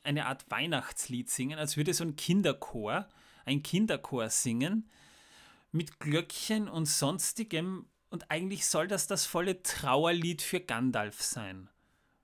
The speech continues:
Klingt für mich eigentlich eher wie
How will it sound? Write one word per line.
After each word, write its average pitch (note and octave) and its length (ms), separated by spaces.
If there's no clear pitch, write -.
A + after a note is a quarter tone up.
Klingt E3+ 280
für F#3 140
mich E3+ 220
eigentlich D#3+ 340
eher D#3+ 320
wie D#3 520